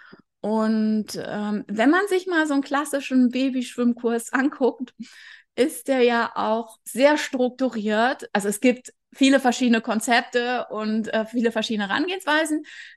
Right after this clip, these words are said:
aber meistens ist es sehr strukturiert. Es werden viele Lieder gesungen, es gibt, äh, Übungen, die, die mit den Kindern gemacht werden. Und ich sehe oft, dass die Kinder total passiv, ja, wie so Objekte, wie so Puppen durch die Gegend, äh, gezogen werden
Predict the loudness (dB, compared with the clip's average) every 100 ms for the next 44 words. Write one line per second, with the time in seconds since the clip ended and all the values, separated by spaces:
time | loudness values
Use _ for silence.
0 | -4 2 2 4 4 4 0 -2 0 0
1 | -2 -6 -4 -4 -2 2 2 0 -6 -6
2 | -4 -2 0 2 2 2 -2 -6 -8 -4
3 | 0 2 2 2 2 0 0 0 0 -2
4 | -4 -4 -4 -4 -8 -4 -2 -2 -2 -2
5 | 2 2 2 0 -2 -6 -8 -6 -2 -2
6 | 0 0 0 -2 -4 -6 -6 -2 -2 -4
7 | -10 -20 -20 -20 _ _ 0 2 2 0
8 | 2 4 4 2 -2 -2 -8 -6 -6 -8
9 | -4 -2 0 0 -2 -6 -8 -8 -6 -6
10 | 0 0 0 0 0 2 0 -2 -4 -4
11 | -2 -2 -2 -4 -6 -2 -2 -2 -2 -2
12 | -2 -4 -4 -6 -6 -2 2 2 0 -4
13 | -6 -2 0 2 2 -2 -4 -4 -4 -4
14 | -2 0 0 0 0 0 -2 -4